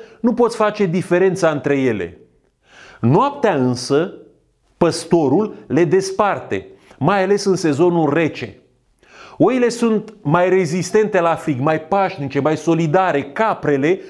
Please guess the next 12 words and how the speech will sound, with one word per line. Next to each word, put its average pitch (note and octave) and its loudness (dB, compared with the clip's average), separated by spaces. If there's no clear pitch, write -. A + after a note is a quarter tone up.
au D#3+ 0
o F#3 0
sensibilitate G3 0
mai F#3+ 0
mare G3 -2
când E3 -2
temperatura E3+ 0
scade D#3+ -2
și, F#3+ -2
în F#3+ 0
același G3 -2
timp, G#3+ -2